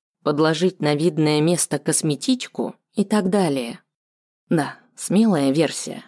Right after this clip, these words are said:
хотя с таким же успехом создать здесь эффект Машиного присутствия мог кто-то другой.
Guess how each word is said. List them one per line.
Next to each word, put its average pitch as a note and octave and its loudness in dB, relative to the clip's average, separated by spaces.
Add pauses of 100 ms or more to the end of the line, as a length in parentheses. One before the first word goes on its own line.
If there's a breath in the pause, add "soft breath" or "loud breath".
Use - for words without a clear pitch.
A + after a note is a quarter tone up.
(140)
хотя G3 -4
с - -8
таким D#3 -2
же C#3+ 0
успехом C#3 -4
создать C#3+ -2
здесь C#3+ -2
эффект D3+ -4
Машиного C#3+ -2
присутствия D3 -4
мог E3 0
кто-то E3+ -4
другой. F#3 2